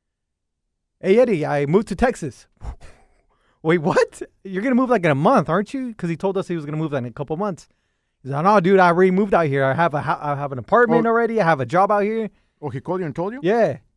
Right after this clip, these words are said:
Speaker 1: I was like, "What? You moved?" And yeah, well, I, I, I, I'm happy for him.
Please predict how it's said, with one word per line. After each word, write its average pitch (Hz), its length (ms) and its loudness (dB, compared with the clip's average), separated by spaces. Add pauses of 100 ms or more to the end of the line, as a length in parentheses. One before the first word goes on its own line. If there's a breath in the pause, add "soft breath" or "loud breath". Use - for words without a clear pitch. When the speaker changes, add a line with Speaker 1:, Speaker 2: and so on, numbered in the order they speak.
(300)
Speaker 1:
I - 40 -20
was 113 80 -16
like, 151 140 -8
"What? 339 320 2
You 339 100 -8
moved?" 302 680 0 (360)
And 131 180 -14
yeah, 196 160 -8
well, 175 280 -14 (120)
I, 190 100 2
I, 214 220 2
I, 208 280 2
I'm 240 80 -6
happy 226 320 0
for 160 160 -6
him. 127 160 -8